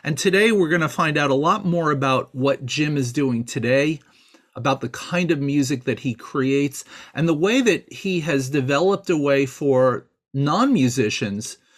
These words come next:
to tap into this amazing power, this amazing energy, this experience. So, Jim Donovan, welcome back for part two.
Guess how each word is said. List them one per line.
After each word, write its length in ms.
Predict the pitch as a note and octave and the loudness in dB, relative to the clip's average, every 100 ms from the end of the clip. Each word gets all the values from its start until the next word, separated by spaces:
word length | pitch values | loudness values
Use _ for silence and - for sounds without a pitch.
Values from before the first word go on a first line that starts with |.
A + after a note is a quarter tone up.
| _ _ - | _ _ -6
to 340 | - C3 C3 A#2+ | 0 2 2 -2
tap 400 | - E3+ D#3+ - | -4 -2 -2 -2
into 300 | C#3+ B2+ C3+ | -4 -2 -2
this 320 | A#2 A#2 - - | -2 -4 -6 -2
amazing 720 | B2+ A#2+ C3 B2+ B2+ B2 B2+ _ _ _ - | 0 2 0 0 -2 -2 -6 _ _ _ -12
power, 500 | - C#3+ C#3+ B2 G2 | -4 0 2 2 0
this 220 | G#2+ - | -4 -2
amazing 600 | B2 A#2+ B2+ A#2+ A#2+ A#2+ | -2 0 -2 0 -2 -2
energy, 640 | - C#3 C3 B2 A2+ F#2 - _ _ _ _ _ | -4 -2 -2 -4 -6 -8 -10 _ _ _ _ _
this 240 | - B2+ - | -2 -2 -2
experience. 960 | - B2+ - - D#3+ C3+ C3 G#2 E2 | -8 -6 -8 -2 2 2 2 -2 -6
So, 320 | - C#3+ B2 - C3 | -2 0 0 -4 -4
Jim 400 | E3+ F#3+ G3+ E3+ | 0 2 2 2
Donovan, 560 | D#3 F#3 E3+ C3 G#2 | 2 2 0 -2 -2
welcome 420 | B2 D3+ E3+ D#3 | 0 0 0 -2
back 300 | A#2 C#3 E3+ | 0 0 -2
for 160 | - A#2 | -4 -8
part 440 | - - B2+ B2 | -6 -4 -4 -4
two. 440 | - D3+ D3 E2 | -6 -4 -2 -4